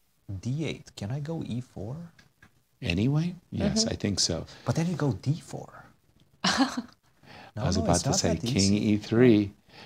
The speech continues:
Speaker 2: So don't play E four. I will take it, and don't take with the knight.
Speaker 3: Yes,
Speaker 2: I'll
Speaker 3: exactly.
Speaker 2: check you.
Speaker 3: Check and you lose the knight.
Speaker 1: Oh, that's nice.
Speaker 2: Or, or pardon me, I'll
Speaker 3: Oh.
Speaker 2: check you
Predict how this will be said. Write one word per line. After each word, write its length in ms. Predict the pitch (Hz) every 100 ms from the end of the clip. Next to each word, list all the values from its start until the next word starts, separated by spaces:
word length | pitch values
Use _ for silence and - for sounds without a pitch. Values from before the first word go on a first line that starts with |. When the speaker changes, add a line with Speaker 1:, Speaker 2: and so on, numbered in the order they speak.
| -
Speaker 2:
So 440 | - 104 98 95 98
don't 580 | 110 87 107 120 151 151
play 240 | 143 151
E 280 | 147 156 165
four. 600 | 156 170 165 127 123 - - -
I 160 | 90
will 200 | 101 98
take 380 | 98 - 135 147
it, 220 | 110 101 -
and 200 | 98 87
don't 240 | 92 110 110
take 260 | 110 104
with 120 | 117 101
the 100 | 101
knight. 220 | 110 120
Speaker 3:
Yes, 300 | 160 165 165
Speaker 2:
I'll 60 | 160
Speaker 3:
exactly. 360 | 160 170 - 156
Speaker 2:
check 80 | -
you. 100 | 196
Speaker 3:
Check 300 | 190 214 214
and 260 | 185 175
you 120 | 175 175
lose 280 | 170 170 160
the 140 | 160
knight. 360 | 151 147 147 -
Speaker 1:
Oh, 100 | 87
that's 300 | - - -
nice. 140 | - -
Speaker 2:
Or, 380 | - 107 98 98 104
or 100 | 117
pardon 240 | 98 117 98
me, 120 | 101
I'll 100 | -
Speaker 3:
Oh. 20 | 240
Speaker 2:
check 380 | - 104 -
you 180 | 110 101